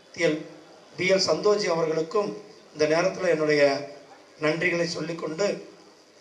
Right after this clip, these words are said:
நம்முடைய பாரதிய ஜனதா கட்சியினுடைய, தமிழ்நாடு பாரதிய ஜனதா கட்சியினுடைய மாநில தலைவர் சகோதரர் அண்ணாமலை அவர்களுக்கும்,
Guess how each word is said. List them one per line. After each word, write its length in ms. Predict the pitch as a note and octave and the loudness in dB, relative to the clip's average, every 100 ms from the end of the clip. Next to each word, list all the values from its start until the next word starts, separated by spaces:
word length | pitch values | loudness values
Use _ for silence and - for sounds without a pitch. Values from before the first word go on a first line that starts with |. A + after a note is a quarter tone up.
| - | -8
நம்முடைய 300 | D#3 D#3 D3+ | 0 4 4
பாரதிய 340 | D3+ D#3+ F3 | 4 2 0
ஜனதா 300 | F3 D#3 E3+ | -2 -2 -2
கட்சியினுடைய, 560 | E3+ E3+ F3+ D3+ D3+ D3 | -4 -6 -6 -4 -2 -4
தமிழ்நாடு 460 | E3 D#3 E3 D#3+ D#3 | -4 -4 -2 0 2
பாரதிய 320 | D3+ D#3+ E3 | 2 0 -2
ஜனதா 260 | D3+ D#3 | -4 -4
கட்சியினுடைய 580 | D#3 - - D3+ D3 C#3 - - - - - | -6 -8 -12 -4 -2 -2 -8 -20 -20 -20 -4
மாநில 340 | D3+ F3 F3 E3 | 0 0 0 -2
தலைவர் 520 | E3+ D3+ D#3 F3 F#3 - - - - | 0 2 4 2 0 -8 -18 -20 -14
சகோதரர் 560 | - D#3 D#3 D3+ D3+ | -4 2 4 6 4
அண்ணாமலை 440 | D#3 E3+ F3+ E3 D#3 | 0 0 2 4 4
அவர்களுக்கும், 600 | D3+ D3 D#3 D3+ F#3+ | 4 2 -2 -2 -4